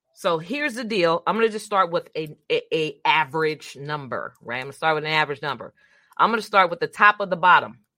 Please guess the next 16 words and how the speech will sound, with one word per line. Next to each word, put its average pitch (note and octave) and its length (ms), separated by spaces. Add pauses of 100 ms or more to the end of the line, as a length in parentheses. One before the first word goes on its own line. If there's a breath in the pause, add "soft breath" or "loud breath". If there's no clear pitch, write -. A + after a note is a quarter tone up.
(120)
<laughs> F#3 460
So D#3 160
the D3+ 240
top A#3 240
of A#3 60
the A3 60
bottom, F3+ 400
right? D3+ 260 (420 loud breath)
If D3+ 80
you're G3+ 120
operating A#3+ 600
at G3+ 280
the E3 480 (300)
B G#3 320
two A#3+ 360
C F#3+ 640